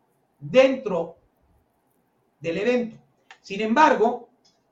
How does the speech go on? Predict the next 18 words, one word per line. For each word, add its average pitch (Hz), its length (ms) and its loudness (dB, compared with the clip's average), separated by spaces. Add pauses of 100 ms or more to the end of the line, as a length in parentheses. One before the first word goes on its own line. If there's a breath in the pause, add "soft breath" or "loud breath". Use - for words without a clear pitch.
(100)
dentro 202 320 -4
de 196 100 -4
la 190 160 -4
termodinámica 185 720 -6
del 175 140 -6
no 208 60 -4
equilibrio, 220 680 -6 (140)
la 208 320 2
entropía 208 800 -4 (160)
no 226 420 0
tiende 262 400 -2
a 214 60 4
disiparse, 196 840 -4 (160)
sino 202 460 -4
que 202 100 -4
tiende 233 440 -6
a - 20 -2
evolucionar 160 960 -8